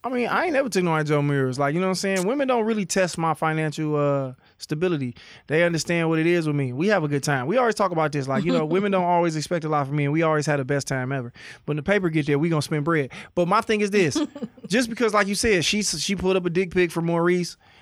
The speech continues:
Speaker 1: and, and, and that, that, that don't mean shit at the end of the day. Like, you know what I'm saying? Like, who knows? Was he in the pic with the dick?
Speaker 2: 'Cause they were like, "Is she clout chasing?" And then one person that was on the other page where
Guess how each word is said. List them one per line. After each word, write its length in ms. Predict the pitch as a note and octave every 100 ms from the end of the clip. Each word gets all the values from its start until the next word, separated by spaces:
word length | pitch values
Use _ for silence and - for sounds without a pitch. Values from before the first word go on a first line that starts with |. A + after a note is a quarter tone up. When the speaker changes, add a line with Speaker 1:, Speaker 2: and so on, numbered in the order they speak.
| _
Speaker 1:
and, 480 | D#3 D3+ D3+ D3 D#3
and, 280 | D3 C#3+ D3
and 220 | D3 - D#3
that, 300 | D#3 D#3 -
that, 280 | C#3 C#3 A#2
that 140 | C#3
don't 200 | D3 D3
mean 220 | D3 D3+
shit 300 | A#2+ G#2 F2 -
at 120 | B2+
the 80 | C#3
end 100 | C#3
of 60 |
the 80 | C3
day. 200 | C3 C3
Like, 220 | B2 A#2+
you 100 | B2+
know 60 | D3+
what 100 | D3
I'm 60 | C#3+
saying? 240 | D3+ D3
Like, 200 | C#3+ C3 - -
who 120 | - F3
knows? 320 | F#3 F3 B2+
Was 140 | C#3
he 100 | D#3+
in 240 | F#3 E3+ E3+
the 80 |
pic 240 | D3+ F#3 -
with 140 | E3+
the 80 | F3
dick? 240 | G3 B3+ - -
Speaker 2:
'Cause 120 | C#4+
they 120 | D#4+
were 100 | F#4
like, 220 | C#4+ A#3 G3+
"Is 180 | F#3+
she 160 | - F4
clout 340 | - C4 D4+
chasing?" 580 | - D#4+ D#4+ - D4 B3
And 100 | G3
then 260 | G3+ G3 F#3+
one 240 | G3+ G#3+
person 460 | A3+ G3 G3 F#3+ F#3+
that 120 | F#3
was 120 | F3+ F#3
on 140 | F#3
the 80 | F#3
other 220 | F#3 F#3
page 440 | - G#3 G3+ G3
where 220 | F#3 F#3